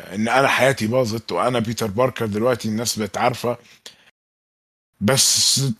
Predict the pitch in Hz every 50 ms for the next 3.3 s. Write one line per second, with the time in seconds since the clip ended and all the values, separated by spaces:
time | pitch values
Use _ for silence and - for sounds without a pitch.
0 | _ _ _ - - 170 175 185 180 165 151 131 - - 165 180 185 185 170 165
1 | 185 185 - - - - 170 170 147 147 139 135 127 151 170 165 147 - 180 180
2 | 170 139 - - 135 135 131 135 151 160 139 151 156 135 135 151 160 156 139 135
3 | 139 139 139 131 120 113